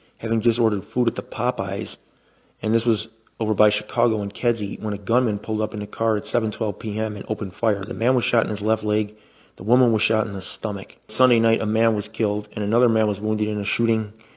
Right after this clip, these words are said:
in Austin on the west side. And the news keeps on proving my point over and over again. I keep on telling you guys the west side is the hottest side, bro. I keep on telling you this.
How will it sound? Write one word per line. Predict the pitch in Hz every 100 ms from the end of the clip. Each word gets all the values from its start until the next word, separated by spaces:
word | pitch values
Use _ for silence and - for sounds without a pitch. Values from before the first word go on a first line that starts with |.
| _
in | - 110
Austin | 107 110 104
on | 107
the | 104
west | 104 107
side. | - 104 98 - _ _ _ - - _ -
And | 104 104 104 - _ _ _ _ -
the | 113
news | 135 135
keeps | - 113
on | 120
proving | - 117 110
my | 101
point | 104 110 104
over | 113 104
and | 101
over | 104 107
again. | 107 107
I |
keep | 101 123
on | 107
telling | 95 110 107
you | 104
guys | 98
the | 95
west | 98 104
side | - 101 101
is |
the | -
hottest | 95 104 101
side, | - 107 98
bro. | - -
I |
keep | - 117
on | 107 101
telling | 107 101
you | 95
this. | 92